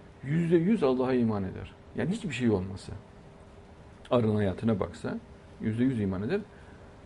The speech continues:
Çünkü hayvan o kadar zeki ki, yani insan zekasının kat kat üstünde bir zekaya sahip. Fakat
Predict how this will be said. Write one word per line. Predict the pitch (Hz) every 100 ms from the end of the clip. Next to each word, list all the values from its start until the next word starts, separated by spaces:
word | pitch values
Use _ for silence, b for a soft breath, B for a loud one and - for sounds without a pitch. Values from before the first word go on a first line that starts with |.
| - - - - -
Çünkü | 147 156 208 - - - - - - - -
hayvan | 104 123 120 214 220
o | 120
kadar | 143 151 190
zeki | 170 165 262
ki, | - 135
yani | 123 110 -
insan | 135 135 117 202
zekasının | 170 165 180 170 226 220
kat | 226 226
kat | 180
üstünde | 135 117 135 117
bir |
zekaya | 107 104 104 87
sahip. | 87 85 85 - - - - - B B -
Fakat | 151 247